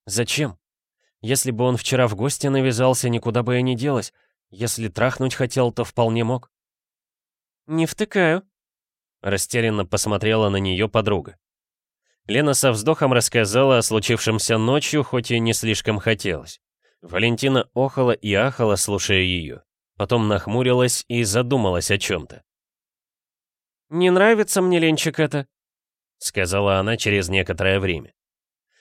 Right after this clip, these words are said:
Не бывает оно так, чтоб кто-то случайно рядом, когда надо, два раза подряд оказался. Точно ходит он за тобой.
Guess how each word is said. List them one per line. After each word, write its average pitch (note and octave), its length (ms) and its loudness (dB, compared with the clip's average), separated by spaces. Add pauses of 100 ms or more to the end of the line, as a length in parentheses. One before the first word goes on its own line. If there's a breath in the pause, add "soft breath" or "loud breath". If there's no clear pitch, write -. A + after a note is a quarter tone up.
(180)
Не G3+ 100 2
бывает G#3 480 4
оно F3 160 4
так, G#3+ 180 0
чтоб F3+ 280 0
кто-то G3+ 340 -2
случайно F#3 560 2
рядом, F#3+ 380 4
когда E3+ 280 2
надо, G3 280 4
два E3+ 180 2
раза F#3 220 2
подряд F3 400 2
оказался. C#3+ 580 2 (440 soft breath)
Точно G3+ 420 2
ходит A3 320 2
он G3 120 4
за E3+ 120 -2
тобой. D#3 400 0